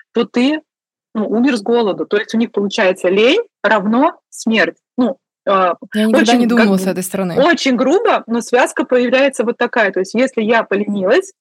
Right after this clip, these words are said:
Speaker 1: мне нечего будет есть. Если мне нечего будет есть, то я умру с голоду. И вот этот страх, он был просто на уровне вот, ну, вот каждой клеточки. Это было огромное напряжение. И поэтому бабушка, проживая такой опыт, естественно, она будет своим детям, своим внукам передавать.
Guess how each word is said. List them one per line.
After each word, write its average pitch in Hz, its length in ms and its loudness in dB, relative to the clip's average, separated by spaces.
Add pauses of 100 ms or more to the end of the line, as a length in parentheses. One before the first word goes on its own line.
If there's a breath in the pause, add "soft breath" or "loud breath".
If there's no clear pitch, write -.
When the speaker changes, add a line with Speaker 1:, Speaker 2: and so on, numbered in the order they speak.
Speaker 1:
мне 233 160 0
нечего 233 340 0
будет 226 260 -2
есть. 202 280 0
Если 208 200 -4
мне 214 220 -2
нечего 202 220 -2
будет 185 240 -2
есть, 269 260 0 (100)
то 214 60 0
я 226 240 0
умру 214 280 0
с 202 40 -4
голоду. 185 340 -2 (360 loud breath)
И 247 100 2
вот 247 120 2
этот 254 240 0
страх, 311 360 0
он 220 180 2
был 262 180 2
просто 254 320 0
на 220 120 0
уровне 233 500 2
вот, 202 200 -2
ну, 220 160 0
вот 180 180 0
каждой 240 320 0
клеточки. 233 520 -2
Это 190 180 0
было 233 200 2
огромное 247 340 0
напряжение. 220 580 -4 (320 loud breath)
И 247 60 2
поэтому 247 460 2
бабушка, 208 480 -2
проживая 240 520 0
такой 233 260 0
опыт, 208 340 0 (120)
естественно, 220 520 0
она 226 80 0
будет 226 180 -2
своим 214 280 -2
детям, 254 360 0
своим 208 260 -4
внукам 226 300 -2
передавать. 214 540 0